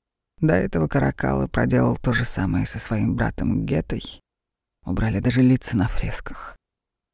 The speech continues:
Про Элагабала сегодня знают довольно мало.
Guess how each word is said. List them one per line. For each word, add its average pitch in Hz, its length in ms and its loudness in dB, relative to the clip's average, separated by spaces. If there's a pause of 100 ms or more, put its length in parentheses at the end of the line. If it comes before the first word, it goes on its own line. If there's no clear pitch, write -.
(120)
Про 117 180 0
Элагабала 127 560 2
сегодня 113 400 0
знают 110 360 0
довольно 50 440 -2
мало. - 340 -4